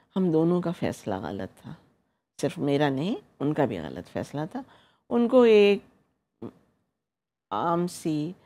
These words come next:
आ, ऐसी बीवी चाहिए थी जो उनका, आ, उनका घर, आ, रखे और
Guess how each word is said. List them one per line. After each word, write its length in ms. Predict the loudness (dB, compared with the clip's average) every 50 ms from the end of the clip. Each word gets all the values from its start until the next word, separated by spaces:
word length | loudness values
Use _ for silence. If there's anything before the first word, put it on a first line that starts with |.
| _ _ _ _ _ _ -10 -6
आ, 440 | -4 -2 -2 -2 -2 -2 -4 -4 -4 -2
ऐसी 600 | -2 -2 -2 -4 -4 -4 -2 -2 0 -2 -2 -4 -6 -8
बीवी 340 | -6 -4 -4 -2 -2 -4 -4
चाहिए 400 | -4 -2 -2 -2 -2 -4 -6 -8
थी 300 | -8 -8 -8 -6 -6 -6
जो 220 | -4 -4 -4 -4
उनका, 400 | -4 -6 -6 -8 -8 -8 -10 -10 -12 -12 -16 _ _ _ _ _ _ _ _ _ _ -10
आ, 80 | -8 -8 -8 -8 -8 -10 -12 -12 -14 -18 -20 _ _ _ _ _ _ _ _ _ _ _ _ _ _ _ _ _ _ _ _ _ _ _ _ _ _ _ _ _ _ _ _ _ _ _ _ _ _ _ _ _ _ _ _ -8
उनका 260 | -6 -6 -4 -4 -6
घर, 280 | -6 -4 -4 -2 -2 -2 -4 -6
आ, 640 | -8 -10 -10 -10 -8 -6 -6 -6 -8 -10 -10 -10 -10
रखे 400 | -8 -10 -10 -10 -6 -6 -6 -4
और 480 | -2 -2 -2 0 0 -2 -2 -6 -10